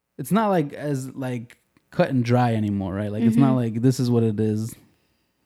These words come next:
Speaker 1: Fuck it." Like, you, we always got, like,
Speaker 2: They gotta look at every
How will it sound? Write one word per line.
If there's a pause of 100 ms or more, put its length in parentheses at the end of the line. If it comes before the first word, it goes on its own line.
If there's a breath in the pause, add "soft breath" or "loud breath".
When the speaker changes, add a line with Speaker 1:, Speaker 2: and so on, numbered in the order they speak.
(140)
Speaker 1:
Fuck
it."
Like,
you,
we
always
got,
like,
Speaker 2:
They
gotta
look
at
every